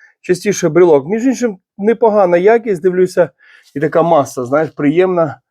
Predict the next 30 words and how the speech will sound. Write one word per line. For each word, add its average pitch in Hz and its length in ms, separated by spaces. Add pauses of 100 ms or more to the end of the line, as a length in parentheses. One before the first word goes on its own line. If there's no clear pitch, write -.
(340)
за 160 140
цим. 143 480
Е, 143 380 (960)
класна, 160 420 (240)
класна 214 340
штука, 240 320
мені 185 260
подобається, 170 640
бо 147 120
я 165 180
переживав, 170 600
що 175 100
вона 165 100
буде 160 200
десь 156 180
коряво 165 360
зроблена, 147 440
бо - 60
китайці 160 320
часом 170 320
люблять 160 260 (580)
на 170 80
фотках 170 380
одне 196 220
виставити, 160 480
а, 147 320 (720)
е, 151 460
по 180 80
факту 175 380
ти 151 260